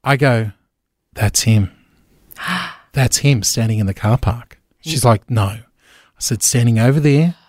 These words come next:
Speaker 1: leaning against that post, looking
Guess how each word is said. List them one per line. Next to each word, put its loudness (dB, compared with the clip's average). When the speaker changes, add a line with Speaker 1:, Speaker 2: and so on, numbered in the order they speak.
Speaker 1:
leaning 0
against 0
that -2
post, 0
looking 0